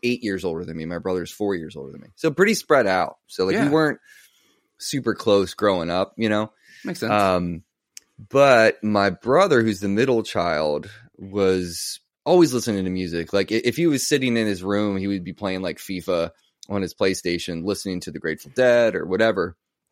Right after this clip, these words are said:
Speaker 1: And you know how it is. I mean, I, I grew up kind of idolizing my older brother. I mean, I,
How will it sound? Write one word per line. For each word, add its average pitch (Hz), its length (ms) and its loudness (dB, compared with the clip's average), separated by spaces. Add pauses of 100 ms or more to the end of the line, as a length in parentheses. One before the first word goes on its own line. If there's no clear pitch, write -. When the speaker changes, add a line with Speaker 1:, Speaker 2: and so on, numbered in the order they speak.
(600)
Speaker 1:
And 117 380 2 (760)
you 254 140 -2
know 65 260 0
how 92 200 0
it 78 80 -2
is. 95 200 -2
I 113 40 -2
mean, 117 140 0
I, 135 220 4
I 127 140 6
grew 110 320 4
up - 100 0
kind 104 200 0
of 82 80 -2
idolizing 92 640 2
my 85 120 -4
older 85 240 -2
brother. 90 400 0
I 92 40 0
mean, 92 160 -6
I, 92 180 -2